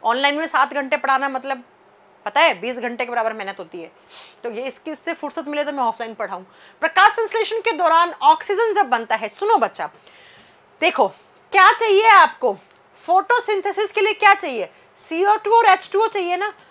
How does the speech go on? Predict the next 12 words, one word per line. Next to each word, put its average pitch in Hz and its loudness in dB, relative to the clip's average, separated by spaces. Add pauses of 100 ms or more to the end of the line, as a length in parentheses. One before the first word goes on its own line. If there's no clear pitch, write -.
(100)
अब 262 4
याद 294 4
रखना, 359 0
और 320 0
फोटोसिंथेसिस 370 -4
जब 339 -6
होता 277 2
है 440 6
तो 440 -4
क्या 415 4
बनता 294 2
है, 190 -2